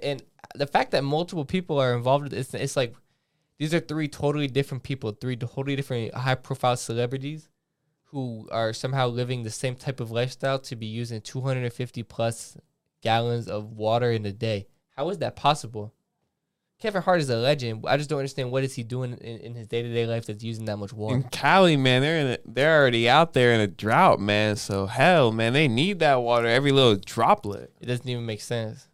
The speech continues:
Speaker 1: It literally makes no sense. Like, they legit, they must just, like, when they're brushing their teeth, they just le-, like, leave it running all day.
Speaker 2: Like, I,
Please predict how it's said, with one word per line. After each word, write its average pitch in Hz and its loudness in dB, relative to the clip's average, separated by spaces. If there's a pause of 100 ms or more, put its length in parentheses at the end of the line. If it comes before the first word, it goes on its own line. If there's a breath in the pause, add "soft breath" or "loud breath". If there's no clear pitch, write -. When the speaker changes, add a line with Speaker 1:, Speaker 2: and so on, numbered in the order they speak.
(160)
Speaker 1:
It - -14
literally 131 -8
makes 110 -12
no 120 -8
sense. 110 -10 (1500)
Like, 131 -2
they 151 2
legit, 156 -2
they 143 0
must 160 -2
just, 151 -8
like, 120 -4 (760)
when 135 -2
they're 143 2
brushing 147 -2
their 131 -6
teeth, 147 -8
they 135 -4
just 117 -6
le-, 113 -6
like, 110 -4
leave 120 -4
it 117 -4
running 113 -4
all 110 -6
day. 117 -4 (420)
Speaker 2:
Like, 135 2
I, 127 4